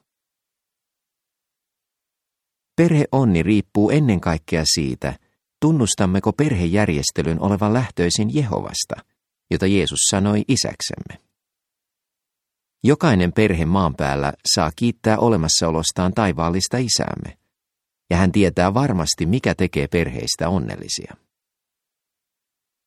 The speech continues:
Mitä Raamattu siis opettaa eri perheenjäsenten rooleista? Jumalallinen alkuperä.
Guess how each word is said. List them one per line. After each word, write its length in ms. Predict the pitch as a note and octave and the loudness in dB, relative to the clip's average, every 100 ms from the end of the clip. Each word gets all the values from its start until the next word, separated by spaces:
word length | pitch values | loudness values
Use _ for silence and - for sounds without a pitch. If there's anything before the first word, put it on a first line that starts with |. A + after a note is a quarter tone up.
| - | -2
Mitä 220 | C3+ D#3+ | 2 4
Raamattu 400 | C3+ B2 A#2+ B2+ | 4 4 2 2
siis 220 | B2+ C3 | 2 2
opettaa 500 | D#3+ - C#2+ - C2+ | 2 0 -2 -4 -2
eri 220 | - G2+ F#2 | 0 0 2
perheenjäsenten 920 | F#2+ E2 D2 C#2 C#2 D2 C#2 E2+ D#2+ | 2 0 -2 -4 -4 -4 -4 -4 -2
rooleista? 680 | D#2 G1+ G1+ G1+ - - - _ _ _ _ _ _ _ _ _ _ _ _ _ _ _ _ _ _ _ _ _ _ _ _ _ _ _ _ _ _ _ A#2 | -4 -4 -8 -6 -6 -8 -18 _ _ _ _ _ _ _ _ _ _ _ _ _ _ _ _ _ _ _ _ _ _ _ _ _ _ _ _ _ _ _ 0
Jumalallinen 680 | B2 A#2+ D#2+ C#2 C#2+ C#2+ D#2 | 2 4 2 0 -4 -4 -4
alkuperä. 600 | - F2 - - - - | -2 -2 -2 -10 -12 -14